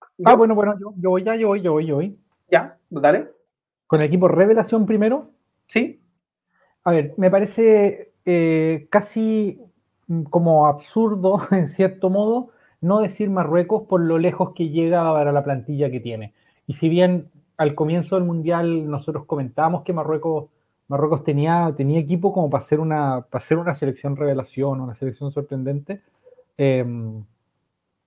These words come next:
Speaker 1: n-, ni en mis últimos sueños yo me imaginé que Marruecos pudiera llegar a las semifinales del Mundial en serio.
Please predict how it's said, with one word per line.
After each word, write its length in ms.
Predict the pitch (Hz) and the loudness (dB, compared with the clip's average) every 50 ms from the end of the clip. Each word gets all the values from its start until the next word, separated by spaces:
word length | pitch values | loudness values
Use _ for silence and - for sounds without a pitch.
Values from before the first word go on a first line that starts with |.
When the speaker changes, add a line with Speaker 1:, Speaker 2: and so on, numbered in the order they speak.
| _ _ _ _ _ _ _ | _ _ _ _ _ _ _
Speaker 1:
n-, 260 | 131 139 151 160 185 202 | -6 -4 -4 -4 -2 -2
ni 260 | 170 160 170 180 185 | -2 0 0 0 0
en 220 | 175 170 165 160 | 0 0 -2 -2
mis 200 | 156 156 151 143 | -4 -4 -4 -2
últimos 520 | 139 156 165 156 - - 160 151 147 - - | 0 0 -2 -2 -2 -4 -4 -4 -6 -8 -10
sueños 440 | - - 175 175 175 175 185 185 185 | -8 -2 -2 0 0 0 -2 -4 -4
yo 140 | 180 170 160 | -4 -4 -4
me 60 | 156 | -4
imaginé 600 | 156 147 143 147 - 143 131 135 139 156 160 - _ _ _ _ _ _ _ | -4 -6 -8 -6 -6 -6 -6 -4 -6 -8 -8 -12 _ _ _ _ _ _ _
que 100 | - 147 | -4 -2
Marruecos 400 | 139 143 135 139 139 131 143 - - | -2 0 0 -2 -2 -2 -4 -6 -6
pudiera 240 | - 143 139 135 135 131 | -4 -4 -2 -2 -2 -2
llegar 320 | 131 131 127 131 131 127 | -4 -4 -4 -4 -4 -4
a 60 | 127 | -4
las 160 | 127 113 - | -6 -8 -8
semifinales 520 | - 139 131 131 - 135 131 131 131 135 113 | -6 -6 -6 -6 -8 -8 -8 -6 -6 -6 -6
del 140 | 139 139 131 | -6 -6 -6
Mundial 380 | 131 131 131 123 143 135 127 | -6 -6 -6 -4 -4 -4 -4
en 120 | 131 120 110 | -6 -10 -10
serio. 400 | - - 123 113 117 123 - | -10 -10 -12 -10 -12 -16 -20